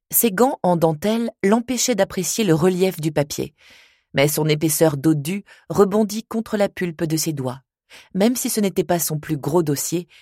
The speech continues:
il contenait de quoi dynamiter une famille entière. Un couple approchait du perron, et ils étaient arrivés pendant qu'elle révisait ses notes dans la voiture. Sa présence leur était passée inaperçue.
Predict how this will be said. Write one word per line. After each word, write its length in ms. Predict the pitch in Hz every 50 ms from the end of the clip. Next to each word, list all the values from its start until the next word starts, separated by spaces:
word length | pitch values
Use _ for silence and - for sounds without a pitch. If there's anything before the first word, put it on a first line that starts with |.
| _ _ _ -
il 200 | 220 214 185 -
contenait 420 | - 240 247 - 247 220 226 233
de 100 | 185 190
quoi 200 | 160 - 196 185
dynamiter 840 | 165 156 175 240 247 247 233 214 214 202 _ - 214 214 208 - _ -
une 160 | 220 202 202
famille 500 | 190 - 202 185 180 185 180 180 175 - - -
entière. 680 | 160 151 151 147 - - 135 120 117 127 139 - _ _ _ _ _ _ _ _ _ _ _ _ _ _ _ _
Un 120 | - 202 196
couple 420 | 190 - 233 214 - - 160 156 - -
approchait 460 | 165 151 - - 165 156 - 165 156
du 120 | 147 147
perron, 340 | 147 - 139 135 127 120 113 - _ _ _ _ _ _ _ _ _ -
et 60 | 156
ils 160 | 151 147 147
étaient 240 | 156 147 156 151 151
arrivés 320 | 147 147 156 151 151 160 156
pendant 320 | 151 151 143 143 147 147
qu'elle 220 | 151 165 151 147
révisait 360 | 147 156 151 147 151 143 156 151
ses 180 | 151 - 156
notes 380 | 151 139 127 139 151 - - - -
dans 100 | 165 165
la 100 | 160 151
voiture. 600 | 143 147 143 147 - - 123 - - - - _ _ _ _ _ _ _ _ _ _ -
Sa 160 | - - 220
présence 540 | - - 233 226 202 226 240 262 - - -
leur 160 | - 220 208 208
était 200 | 214 214 214 -
passée 500 | - 190 175 - - 196 196 - - _
inaperçue. 680 | - 220 208 196 185 - 160 147 - - - - - -